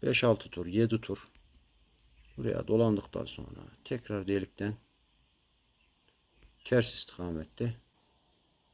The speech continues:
aynı şekil yapay solucanımızı geçiriyoruz.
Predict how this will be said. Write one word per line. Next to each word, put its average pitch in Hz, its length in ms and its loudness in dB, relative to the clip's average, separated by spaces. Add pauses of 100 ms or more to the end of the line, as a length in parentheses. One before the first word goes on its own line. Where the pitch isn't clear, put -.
(1040)
aynı 110 260 2
şekil 113 360 0 (1080)
yapay 107 280 0
solucanımızı 95 720 0
geçiriyoruz. 82 800 -6